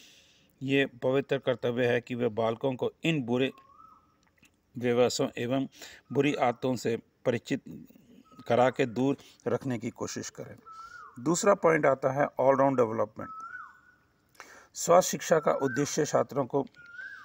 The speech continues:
सर्वांगीण विकास करना एवं राष्ट्रीय स्वास्थ्य में योगदान देना है। तीसरा आता है he-, हेल्दी ईटिंग हैबिट, स्वस्थ जीवन की आदत।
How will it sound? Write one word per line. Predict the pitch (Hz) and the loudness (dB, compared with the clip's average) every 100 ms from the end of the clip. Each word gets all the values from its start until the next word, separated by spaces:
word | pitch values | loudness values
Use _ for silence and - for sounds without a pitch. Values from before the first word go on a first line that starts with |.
| - | -20
सर्वांगीण | - - 143 139 131 - | -4 0 2 0 -2 -4
विकास | 123 123 123 135 - | -6 -4 0 0 0
करना | 113 117 127 123 | -4 -4 -4 -4
एवं | 127 113 127 - | -6 -6 -8 -6
राष्ट्रीय | 120 120 113 - 131 | -4 -2 -4 -6 -6
स्वास्थ्य | - 113 107 - 127 | -2 -2 -2 -6 -8
में | 117 113 | -6 -6
योगदान | 107 101 113 110 | -8 -8 -8 -8
देना | 104 101 101 - | -10 -10 -14 -18
है। | - - _ - - - - - | -20 -20 _ -20 -20 -18 -16 -8
तीसरा | 160 156 170 | -4 2 4
आता | 143 147 143 | 4 4 4
है | 143 143 113 | 2 2 -4
he-, | - _ _ _ _ - 127 | -8 _ _ _ _ -6 -2
हेल्दी | 135 139 131 | -2 -2 -4
ईटिंग | 127 117 127 - - | -8 -8 -8 -8 -12
हैबिट, | - 98 104 - | -6 -6 -6 -6
स्वस्थ | - 143 - | 2 2 2
जीवन | 120 120 120 113 | -6 -6 -6 -8
की | - _ - 131 - _ _ _ _ - | -12 _ -6 -6 -8 _ _ _ _ -8
आदत। | 117 - | -8 -8